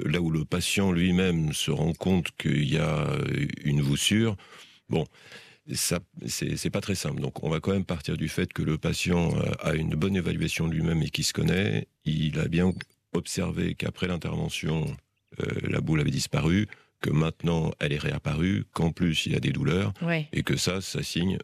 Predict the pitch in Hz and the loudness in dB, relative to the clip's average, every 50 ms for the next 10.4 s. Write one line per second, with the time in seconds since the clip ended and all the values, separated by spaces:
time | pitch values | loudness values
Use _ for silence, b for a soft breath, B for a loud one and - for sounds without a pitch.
0 | - _ - 85 85 82 80 78 76 - 73 73 82 87 95 87 - - - - | -8 _ -2 0 0 0 0 -2 -2 -2 -2 0 0 0 2 0 -2 -4 -2 -2
1 | - - - 87 82 80 80 78 - 82 80 - 80 - - 69 - - - 82 | -4 -2 0 -2 0 0 -2 0 0 -2 0 0 -4 -4 -4 -8 -6 -4 -2 -2
2 | 90 82 85 80 - 85 82 78 78 78 - - 92 101 B B B B B B | 0 -2 -2 -2 -2 -2 -2 -2 -2 -2 0 -2 -2 -2 B B B B B B
3 | B B B B B B B - - - 73 73 80 80 - - - 92 87 - | B B B B B B B -12 -4 0 2 2 2 2 0 -2 -2 -2 -2 -2
4 | - - 82 78 - - - 87 87 80 - 85 78 - - - 90 87 87 87 | -2 -2 -2 -2 -2 -2 0 0 0 0 -2 -4 -4 -4 -2 0 2 2 4 2
5 | 85 82 80 80 80 78 - 87 82 80 80 80 80 78 76 - 90 90 95 95 | 2 2 0 0 -2 0 0 2 2 2 2 0 -2 -2 0 0 2 2 2 0
6 | - - - - - - - - - 78 - - - 82 82 82 73 - 82 80 | -2 -4 -4 -4 -4 -2 -2 -2 -2 -2 -2 -2 0 0 0 0 0 0 -2 -2
7 | 80 - - 87 87 87 - - - 80 - - - 90 90 92 92 85 82 - | -2 0 0 -2 -2 -2 -4 -4 -2 0 0 2 2 2 0 0 0 -2 -2 -4
8 | - - _ - 78 78 73 - - 80 73 - - 85 78 76 67 65 - B | -6 -8 _ -4 -2 -2 -2 0 0 0 0 2 2 2 2 2 0 -2 -6 B
9 | B B B B B B B B B B B - - - - - 95 - 92 85 | B B B B B B B B B B B -4 -2 0 2 0 0 0 0 0
10 | 85 80 76 - - 69 67 | 0 0 -2 -4 -6 -6 -8